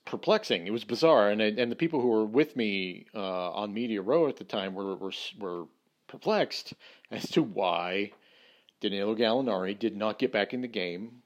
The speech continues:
when he was really cooking the Hawks that night.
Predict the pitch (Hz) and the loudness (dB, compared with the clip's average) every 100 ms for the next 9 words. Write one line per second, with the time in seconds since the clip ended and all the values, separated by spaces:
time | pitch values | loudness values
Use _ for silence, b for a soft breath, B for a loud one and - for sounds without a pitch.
0 | _ 110 113 104 104 101 95 98 _ - | _ -4 -2 -2 -4 -6 -10 -12 _ -14
1 | - 113 101 92 92 95 90 85 _ _ | -10 -8 -8 -10 -12 -14 -14 -18 _ _
2 | _ _ _ - 104 101 92 87 - 113 | _ _ _ -12 -6 -4 -4 -8 -10 0
3 | 147 170 113 - 151 117 98 95 196 202 | 4 4 0 -4 -4 -2 -4 -2 -2 -2
4 | - 101 - - - | -6 -10 -10 -18 -20